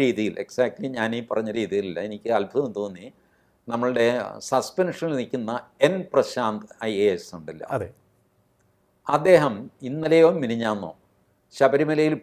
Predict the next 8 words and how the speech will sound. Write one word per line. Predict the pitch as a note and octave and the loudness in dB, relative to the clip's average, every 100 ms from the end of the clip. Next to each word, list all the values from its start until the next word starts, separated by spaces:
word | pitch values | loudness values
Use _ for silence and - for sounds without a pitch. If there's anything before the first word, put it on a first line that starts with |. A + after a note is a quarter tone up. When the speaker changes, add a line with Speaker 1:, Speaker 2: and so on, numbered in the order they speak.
| B2 | 2
Speaker 1:
പോയിട്ട് | C3 C#3+ C3+ A2 A#2+ A2 | 4 2 0 -4 -2 2
ദീർഘമായ | E3 D#3 F#3 E3 B2+ A#2+ | 2 2 -2 2 2 2
ഒരു | G2+ | 0
Facebook | A#2+ G#2 - G#2+ - | 0 0 -2 -8 -6
പോസ്റ്റ് | F#2 - - E2+ | -8 -6 -6 -8
ഇട്ടിട്ടുണ്ട്. | - E2+ E2 D#2 _ _ _ _ _ _ _ _ _ _ B2 | -8 -18 -18 -20 _ _ _ _ _ _ _ _ _ _ 0
അതിൽ | C#3 D#3 | 4 6
അദ്ദേഹം | C#3+ C#3 | 6 4